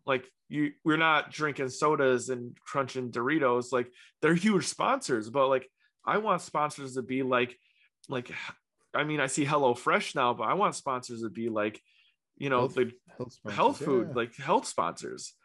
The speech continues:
Speaker 1: I want, like, Life Water and stuff to be
Speaker 2: Yeah.
Speaker 1: the thing, you know? I don't want G Fuel anymore. I want, like, green tea leaf coffee and smoothie
Speaker 2: Yeah.
Speaker 1: blends. Like, that's
Speaker 2: Yeah.
Speaker 1: what I
Speaker 2: Like,
Speaker 1: want the
Speaker 2: like
Speaker 1: future.
Speaker 2: fruits. Yeah, that'd be
Speaker 1: Yeah.
Speaker 2: cool, <laughs> man. Yeah, it's like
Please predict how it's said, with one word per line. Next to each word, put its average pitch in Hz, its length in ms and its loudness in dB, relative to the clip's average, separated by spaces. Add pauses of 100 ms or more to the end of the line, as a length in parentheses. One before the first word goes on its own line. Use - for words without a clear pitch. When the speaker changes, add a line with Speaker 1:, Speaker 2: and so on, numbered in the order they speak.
(260)
Speaker 1:
I 127 120 -2
want, 143 360 0
like, 113 220 -6
Life 147 340 0
Water 98 360 4
and 98 100 -8
stuff 92 340 -4
to 120 120 -2
be 95 280 -4
Speaker 2:
Yeah. 104 400 -4
Speaker 1:
the 120 80 -4
thing, 87 460 -6
you 120 80 -4
know? 131 240 0
I 139 100 2
don't 156 100 0
want 147 200 2
G 147 240 -2
Fuel 127 360 2
anymore. 120 380 -2
I 123 80 -2
want, 123 240 -2
like, 110 260 -4 (320)
green 143 360 -4
tea 185 240 -2
leaf 135 260 0
coffee 107 520 -2
and 104 180 -6 (260)
smoothie 156 460 0
Speaker 2:
Yeah. 117 80 -2
Speaker 1:
blends. 110 500 -2 (480)
Like, 123 160 -8
that's 147 240 0
Speaker 2:
Yeah. 143 60 -2
Speaker 1:
what 110 260 2 (100)
I - 120 4
Speaker 2:
Like, 131 100 4
Speaker 1:
want 120 140 2
the 139 60 2
Speaker 2:
like 143 100 0
Speaker 1:
future. 107 260 -4
Speaker 2:
fruits. 165 500 4 (360)
Yeah, 180 180 8
that'd 196 260 10
be 185 60 4
Speaker 1:
Yeah. 160 60 -2
Speaker 2:
cool, 214 340 8
<laughs> 185 220 8
man. 226 240 4
Yeah, 202 340 0
it's - 160 -6
like 202 180 4